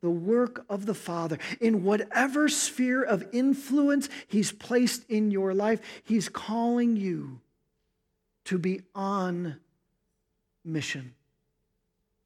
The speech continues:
And so the final question is this. Are you presently living off mission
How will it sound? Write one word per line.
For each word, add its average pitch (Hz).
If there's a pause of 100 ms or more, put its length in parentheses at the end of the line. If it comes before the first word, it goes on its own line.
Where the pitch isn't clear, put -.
(1160)
And 214
so 226 (840)
the 196
final 247
question 196
is 151
this. - (1400)
Are 180
you 202
presently 214
living 170 (800)
off 190 (140)
mission 139